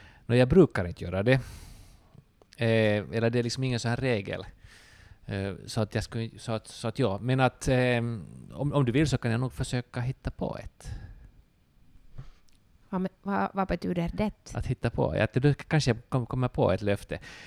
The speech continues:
Speaker 2: Ah,
Speaker 1: Alltså,
Speaker 2: du har, du
Speaker 1: ja.
Speaker 2: har ingen löfte?
Speaker 1: Nej, jag har inte löfte, men det som jag nog skulle kunna säga att, att jag ska försöka,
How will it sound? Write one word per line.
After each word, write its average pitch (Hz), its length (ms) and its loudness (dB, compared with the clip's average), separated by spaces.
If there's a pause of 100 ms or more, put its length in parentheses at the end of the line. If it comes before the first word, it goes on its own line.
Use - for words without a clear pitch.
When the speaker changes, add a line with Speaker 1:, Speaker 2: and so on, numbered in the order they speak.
(320)
Speaker 2:
Ah, 262 220 6
Speaker 1:
Alltså, 233 180 6
Speaker 2:
du 302 60 8
har, 339 100 6
du 254 120 2
Speaker 1:
ja. 190 120 10
Speaker 2:
har - 100 8
ingen 185 200 0
löfte? - 360 -4
Speaker 1:
Nej, 160 200 8
jag 180 80 8
har 190 160 8
inte 139 140 4
löfte, 117 240 6
men 127 340 2
det 180 120 0
som 143 160 -2
jag 127 100 0
nog 143 120 2
skulle 113 140 -4
kunna 110 240 -4
säga 95 400 -4
att, - 240 -12
att 107 220 -10
jag 143 100 -4
ska 120 200 -6
försöka, 110 840 -2